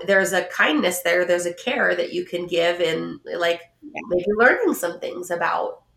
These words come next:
Speaker 2: Yes.
Speaker 1: you know, where they're
Speaker 2: Yeah.
Speaker 1: from or the language they speak and what have
Speaker 2: Yeah.
Speaker 1: you. And so
Speaker 2: Yeah.
Speaker 1: anyway, I don't know, maybe that's really stupid
Speaker 2: Yeah.
Speaker 1: to say
Speaker 2: Def-,
Speaker 1: that.
Speaker 2: no, I think it's great. I think,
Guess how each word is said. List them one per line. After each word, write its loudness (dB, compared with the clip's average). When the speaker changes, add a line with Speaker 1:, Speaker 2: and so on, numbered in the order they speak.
Speaker 2:
Yes. -2
Speaker 1:
you 0
know, 2
where 2
they're 4
Speaker 2:
Yeah. 2
Speaker 1:
from 8
or 2
the -2
language 2
they 6
speak -4
and -4
what 0
have 4
Speaker 2:
Yeah. -4
Speaker 1:
you. -2
And -2
so -2
Speaker 2:
Yeah. -4
Speaker 1:
anyway, -2
I 2
don't -2
know, -4
maybe 0
that's -6
really -8
stupid -8
Speaker 2:
Yeah. 6
Speaker 1:
to 0
say -18
Speaker 2:
Def-, 2
Speaker 1:
that. 0
Speaker 2:
no, 6
I -2
think -2
it's 0
great. 4
I 0
think, -4